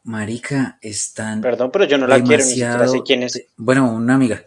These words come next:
Speaker 1: dijo, "Marica, están muy, mu-, está muy chimba el podcast, pero están muy, muy, muy,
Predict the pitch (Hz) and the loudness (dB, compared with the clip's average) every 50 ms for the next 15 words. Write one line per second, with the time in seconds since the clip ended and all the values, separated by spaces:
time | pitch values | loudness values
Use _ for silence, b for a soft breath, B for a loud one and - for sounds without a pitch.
0 | _ _ - 120 117 113 110 117 117 117 - - _ - 131 120 123 123 120 117 | _ _ -6 -4 -2 -2 -2 -2 -4 -4 -6 -10 _ -16 -10 -6 -2 -2 -2 -2
1 | 117 117 123 131 131 - - 156 156 131 - - _ 120 120 110 - - - - | -2 0 0 -2 -2 -2 -2 -2 -2 -2 -4 -6 _ -8 -8 -6 -6 -6 -8 -6
2 | - 135 123 120 120 117 117 113 80 98 117 120 123 131 135 143 147 160 160 170 | -4 -4 -2 -2 -2 -2 -4 -6 -6 -8 -6 -4 -2 0 0 2 2 2 2 2
3 | 165 165 147 147 160 156 135 123 - - 151 139 156 160 160 160 - 185 170 170 | 0 0 -2 -2 -2 -4 -4 -4 -2 -2 0 2 2 0 0 0 0 0 0 0
4 | 175 170 175 185 170 165 - 190 190 - - 160 131 120 113 - - 127 120 120 | 0 0 0 -2 -2 -2 -4 -6 -4 -4 -2 -2 -2 -2 -4 -6 -6 -6 -6 -4
5 | 120 123 131 143 156 160 170 175 180 185 190 - 170 160 160 170 180 180 185 190 | -2 -2 0 2 2 2 2 2 0 0 -2 -2 0 0 2 2 2 2 0 0
6 | 190 - - 147 147 151 165 175 185 190 196 214 - - | -2 -6 -8 -6 -4 -2 0 2 2 2 0 -2 -6 -14